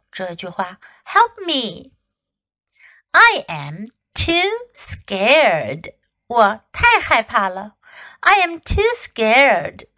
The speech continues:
I want my mommy. 我要我妈妈。I want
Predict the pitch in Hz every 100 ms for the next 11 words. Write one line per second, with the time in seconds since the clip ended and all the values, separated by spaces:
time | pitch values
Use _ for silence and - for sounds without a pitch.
0 | _ _ _ _ _ _ _ _ _ _
1 | _ - 320 349 330 269 277 277 - 294
2 | 294 294 285 294 311 320 302 262 233 233
3 | 262 _ _ - 240 233 233 _ 262 247
4 | 208 196 226 302 392 381 226 - _ _
5 | _ _ _ _ _ - 151 127 127 151
6 | 240 339 _ -